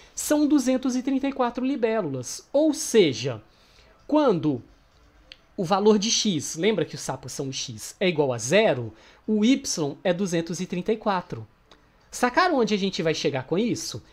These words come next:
Se vocês não sacaram, eu vou fazer passo a passo. Então vamos lá. Eu já tenho aqui, eu vou fazer uma outra cópia desse slide, que é pra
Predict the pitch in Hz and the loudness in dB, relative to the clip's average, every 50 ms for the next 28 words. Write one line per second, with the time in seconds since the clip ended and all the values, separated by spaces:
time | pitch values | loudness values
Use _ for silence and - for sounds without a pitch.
0 | _ - - - 214 233 240 240 285 294 262 285 262 269 - 240 220 220 - 196 | _ -10 -6 -2 0 0 0 2 0 0 0 -2 -4 -4 -4 -4 -4 -2 0 2
1 | 185 202 226 233 240 262 - - 226 202 180 185 220 214 - - 262 285 294 214 | 2 4 2 2 0 -2 2 4 4 4 4 4 0 -2 -2 0 0 0 0 0
2 | 165 175 180 190 233 233 - _ - 202 202 202 - 262 262 262 - 156 120 117 | 2 4 4 4 4 2 -2 _ -2 -2 -2 0 0 -2 -2 0 0 -2 -4 -4
3 | 117 - - - 135 135 170 156 151 151 185 202 240 240 202 165 113 98 - - | -6 -10 -10 -8 -6 -4 -4 -2 -2 -2 -2 -2 -2 -4 -4 -6 -8 -8 -12 -18
4 | _ - - _ - 151 143 143 165 156 - 185 196 202 196 175 - - 202 208 | _ -20 -20 _ -6 -4 -2 0 0 0 0 0 0 0 0 -2 -4 0 2 2
5 | 208 160 175 - - 160 143 160 151 147 143 165 196 - 196 175 - 156 143 - | 2 2 0 -4 -4 -4 -4 -4 -2 -2 -2 -2 -2 -4 -6 -6 -4 -4 -2 -2
6 | 151 135 143 139 - 143 127 131 131 131 139 165 185 175 - - 160 - 143 143 | -4 -4 -6 -8 -8 -8 -8 -6 -4 -4 -4 -4 -4 -6 -6 -8 -6 -4 -4 -4
7 | 135 | -4